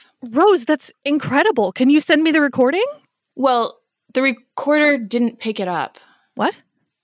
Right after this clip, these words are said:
Speaker 2: It's just my voice for some reason.
Speaker 1: And I'm guessing the E M F is still broken.
Speaker 2: Well,
Speaker 1: So there's no proof.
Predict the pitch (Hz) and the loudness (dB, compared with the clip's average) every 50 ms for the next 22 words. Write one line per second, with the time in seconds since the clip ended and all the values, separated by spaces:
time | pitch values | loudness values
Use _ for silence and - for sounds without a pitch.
0 | _ _ 214 202 - - - 254 247 - 247 233 226 214 180 190 208 226 226 226 | _ _ -12 -12 -8 -4 -4 -4 -4 -4 -4 -4 -4 -4 -2 -2 -2 -2 -2 -2
1 | 226 - - 185 175 - 165 160 156 156 147 143 143 143 131 147 165 160 _ _ | -6 -10 -12 -12 -12 -12 -14 -14 -14 -14 -14 -12 -14 -14 -16 -16 -18 -20 _ _
2 | _ _ _ _ - 254 262 254 247 240 240 240 - 254 240 226 220 - 220 214 | _ _ _ _ -2 0 2 4 4 4 2 2 2 0 0 0 0 -2 -2 -2
3 | 214 214 254 277 247 - 190 175 - - 180 175 - 170 165 - 175 156 123 - | 0 0 0 0 -2 -4 -6 -8 -6 -8 -8 -6 -6 -6 -6 -6 -8 -8 -10 -10
4 | 180 - _ _ _ 226 233 233 233 226 220 - _ _ _ - - - 226 220 | -12 -14 _ _ _ -6 -6 -6 -6 -8 -10 -14 _ _ _ -6 -2 0 2 2
5 | 202 214 208 196 - 214 208 202 202 196 190 185 180 _ _ _ _ _ _ _ | 2 0 0 0 0 2 2 4 4 2 2 0 -4 _ _ _ _ _ _ _
6 | - - - - 208 175 - 170 | -20 -8 -4 -2 -2 -2 -4 -8